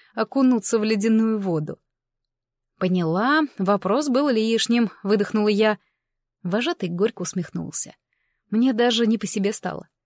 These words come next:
Но извиняться не собиралась, так как виновной себя не чувствовала. Вот только разговаривать тоже не было желания. К тому же нужно было найти выход из этого чертова леса.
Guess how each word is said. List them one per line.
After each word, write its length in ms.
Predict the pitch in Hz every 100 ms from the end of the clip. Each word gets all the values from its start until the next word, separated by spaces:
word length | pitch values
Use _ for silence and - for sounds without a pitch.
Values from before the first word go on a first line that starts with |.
| _ _
Но 200 | 269 359
извиняться 600 | 202 220 220 269 - 226
не 200 | 208 226
собиралась, 680 | - 185 180 180 175 - - -
так 180 | 208 -
как 200 | 185 196
виновной 520 | 190 196 294 269 170
себя 260 | - 165
не 160 | 185 285
чувствовала. 720 | - 214 - 185 170 170 - - _ _ _ -
Вот 180 | 214 190
только 300 | 220 196 214
разговаривать 600 | 202 208 208 214 180 -
тоже 340 | 175 175 165
не 160 | 160 156
было 240 | 151 151
желания. 540 | 143 82 80 - - _ _ _ _
К 80 | _
тому 240 | 196 277
же 100 | 311
нужно 320 | 262 294 254 247
было 220 | 262 262
найти 380 | 240 247 - 262
выход 380 | 262 294 202
из 120 | 185 190
этого 360 | 240 233 233 - _ _
чертова 560 | - - 233 320 311 277
леса. 500 | 269 285 233 - -